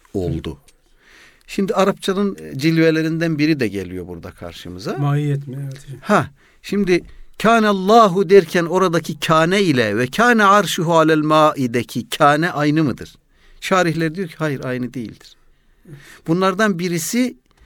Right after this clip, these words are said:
Speaker 1: e, bir durum bildirir, birisi keynunet bildirir, oluş bildirir.
Speaker 2: Evet.
Speaker 1: "Kânallâhu ve lem yekun şey'un gayruhu" derken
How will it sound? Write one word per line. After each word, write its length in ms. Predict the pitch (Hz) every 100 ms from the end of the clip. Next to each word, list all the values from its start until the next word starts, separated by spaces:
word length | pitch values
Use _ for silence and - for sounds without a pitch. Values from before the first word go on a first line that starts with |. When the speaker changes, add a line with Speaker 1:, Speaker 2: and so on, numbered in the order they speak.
| _ _ -
Speaker 1:
e, 240 | 127 127
bir 240 | 156 165 127
durum 360 | 147 190 226
bildirir, 600 | 208 185 185 180 175 - - _ _ _ _ -
birisi 400 | 185 185 - 220
keynunet 680 | - 165 160 156 156 143 -
bildirir, 520 | - - - - - _
oluş 400 | 135 135 139 -
bildirir. 460 | 85 73 - - -
Speaker 2:
Evet. 340 | 156 - - _ _ _ - - - -
Speaker 1:
"Kânallâhu 840 | 196 214 202 190 208 233 185 185 175
ve 80 |
lem 200 | 175 165
yekun 280 | 180 170 160
şey'un 480 | 143 175 170 147 135
gayruhu" 480 | 151 156 139 143 151
derken 400 | 214 - 120